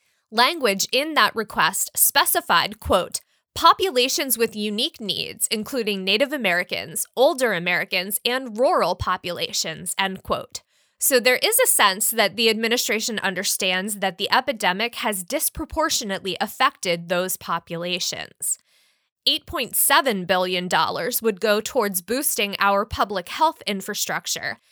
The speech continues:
and six point five billion would go towards funding for research. Again, these are proposed budget amounts that were sent to Congress for the first look, so a lot of room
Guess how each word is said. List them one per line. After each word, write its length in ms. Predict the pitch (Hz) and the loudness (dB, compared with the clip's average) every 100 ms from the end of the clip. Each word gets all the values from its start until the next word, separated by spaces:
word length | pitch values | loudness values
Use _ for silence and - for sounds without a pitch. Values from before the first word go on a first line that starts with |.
| _ _ | _ _
and 240 | 214 208 196 | 0 0 0
six 320 | - 370 370 | 0 0 0
point 300 | - 320 254 | -2 -4 -4
five 400 | - 277 370 240 | 2 4 4 2
billion 440 | 202 175 175 180 208 | -2 -2 -2 -4 0
would 200 | 247 202 | 0 2
go 240 | 190 196 | 2 2
towards 420 | - 202 180 196 | -2 -4 -4 -4
funding 480 | - 170 170 170 165 | -4 -4 -2 -6 -6
for 200 | - 185 | -8 -6
research. 680 | 175 233 - - - - - _ | -4 -2 -2 -4 -6 -6 -6 _
Again, 320 | 202 196 190 185 | -2 2 2 0
these 240 | 220 240 | -4 -2
are 180 | 196 196 | -2 -4
proposed 760 | - 208 - 285 339 359 208 | -4 -6 0 2 2 0 0
budget 300 | 220 196 190 | 2 2 0
amounts 400 | 180 170 165 202 | 0 2 2 -2
that 120 | - 180 | -2 -4
were 80 | |
sent 300 | 208 - 254 | -2 0 0
to 100 | 311 | -4
Congress 540 | 302 233 202 190 180 - | -4 0 0 0 -2 -4
for 100 | 190 | -4
the 120 | 185 | -6
first 340 | - - - | 0 0 0
look, 300 | 240 185 202 _ _ _ _ | 2 2 0 _ _ _ _
so 300 | - 254 202 | 2 4 6
a 80 | 220 | 4
lot 240 | 214 247 415 | 4 6 4
of 140 | 277 | 0
room 320 | 269 320 359 | 0 0 0